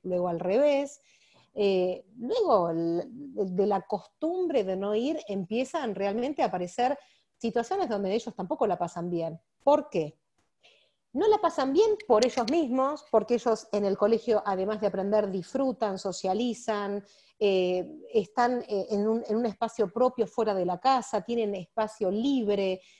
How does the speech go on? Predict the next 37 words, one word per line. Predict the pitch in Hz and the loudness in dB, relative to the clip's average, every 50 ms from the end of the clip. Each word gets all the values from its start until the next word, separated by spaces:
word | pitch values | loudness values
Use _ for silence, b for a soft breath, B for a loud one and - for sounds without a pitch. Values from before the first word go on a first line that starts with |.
| b b b | b b b
juegan, | b - - - 269 302 294 277 240 208 208 196 190 190 190 190 196 202 - _ _ - | b -10 -4 0 2 4 4 4 4 4 2 0 0 -2 -4 -4 -6 -8 -12 _ _ -4
bueno, | 247 269 233 208 202 196 196 | -2 0 0 0 0 -2 -4
todo, | - - 330 339 330 320 269 | -2 0 0 2 2 0 0
todo | - - 330 294 330 | 0 0 0 2 2
lo | 302 269 | 2 2
que | - 240 | 2 0
uno | 240 247 226 | 0 0 0
puede | - 240 233 220 196 | 2 2 2 2 2
decir | 196 175 - - 233 233 233 | 0 -2 -4 -2 -2 -2 0
de | 220 214 | 0 0
lo | 196 180 | 0 0
que | - 180 | -2 -2
le | 180 175 | -2 -2
pasa | - 208 202 196 - 226 214 | -2 -4 -6 -6 -6 -6 -6
a | - 180 | -4 -4
un | 180 196 196 | -4 -4 -2
niño, | 202 208 214 220 220 226 220 214 | -2 -2 -2 -2 0 0 0 0
a | 185 180 | 0 -2
una | 196 208 208 | -2 -2 -2
niña | 202 202 208 214 214 208 | -4 -4 -4 -2 -2 -2
dentro | 196 196 196 202 196 180 | -2 -2 -2 -2 -2 -2
de | 180 | -2
un | 185 180 | -2 -2
cole. | - - 165 160 151 156 160 - _ _ _ _ _ _ _ _ _ _ _ _ _ _ - - _ _ b b b b b b b b b b - | -2 -2 -2 -2 -2 -6 -10 -12 _ _ _ _ _ _ _ _ _ _ _ _ _ _ -20 -20 _ _ b b b b b b b b b b 0
Pero | 302 311 330 330 | 2 2 4 4
también | 339 330 320 339 359 381 415 392 | 4 4 4 6 8 8 8 8
es | 415 - | 6 2
cierto | - - 349 330 277 220 - - 220 208 - - | 2 2 2 4 2 2 0 0 0 0 0 0
que | - 208 | -2 0
al | 202 208 220 226 254 | 0 2 0 0 0
no | 302 330 349 | 0 0 0
ir | 349 294 247 220 214 180 - - | 2 2 2 2 0 -2 -2 -4
y | 196 190 | -6 -4
después | 196 190 175 - - 294 302 | -4 -4 -4 -2 -2 0 0
de | 320 330 | 2 2
la | 277 226 | 2 2
primer | 190 214 208 226 233 247 254 240 | 2 0 0 2 2 0 -2 -4